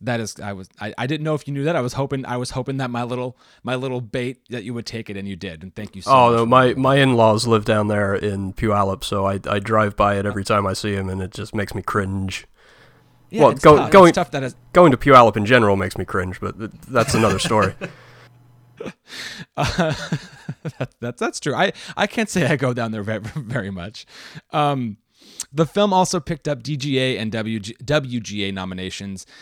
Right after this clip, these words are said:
Speaker 1: Uh, the National Board of Review put it in its top ten films of the year. And hey, Ian, was this film inducted into the National Film Registry?
Speaker 2: Yes, it was in twenty eighteen.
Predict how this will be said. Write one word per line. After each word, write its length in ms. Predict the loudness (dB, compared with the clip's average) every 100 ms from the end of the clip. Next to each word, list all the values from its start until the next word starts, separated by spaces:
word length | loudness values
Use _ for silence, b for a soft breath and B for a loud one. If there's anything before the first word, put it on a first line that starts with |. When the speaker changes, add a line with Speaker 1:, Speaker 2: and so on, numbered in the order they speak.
| b _
Speaker 1:
Uh, 200 | -6 -6 -6
the 80 | -8
National 360 | -4 -4 -6 -6
Board 180 | -6
of 60 | -4
Review 300 | -6 -6 -8
put 180 | -6 -8
it 100 | -8
in 120 | -10
its 140 | -10
top 260 | -10 -10 -10
ten 160 | -12 -14
films 340 | -12 -12 -10
of 80 | -10
the 80 | -8
year. 340 | -6 -6 -8 -8
And 200 | -10 -8
hey, 360 | -6 -4 -6 -8
Ian, 320 | -4 -4 -4 -6
was 160 | -4
this 200 | -2 -4
film 260 | -4 -4 -4
inducted 380 | -4 -6 -6 -8
into 200 | -8 -8
the 100 | -6
National 380 | -6 -6 -8
Film 220 | -10 -8 -6
Registry? 480 | -6 -6 -8 -8 -8
Speaker 2:
Yes, 300 | -2 0 2
it 100 | 0
was 320 | 2 2 2
in 160 | -2 -4
twenty 400 | -4 -2 0 0
eighteen. 640 | -2 -4 -6 -4 -6 -10